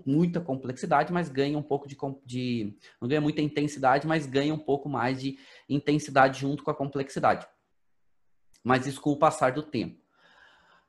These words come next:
Tanino, muito tânico, é um vinho com muita estrutura tânica.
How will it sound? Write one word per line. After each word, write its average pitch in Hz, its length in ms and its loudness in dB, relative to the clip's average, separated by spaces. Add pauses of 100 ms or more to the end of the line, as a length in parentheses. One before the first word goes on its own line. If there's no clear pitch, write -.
(920)
Tanino, 220 680 8
muito 220 600 6
tânico, 160 420 4 (540)
é 110 40 -4
um 123 60 -2
vinho 165 160 2
com 180 80 0
muita 160 480 2
estrutura 143 380 -4
tânica. 170 500 -2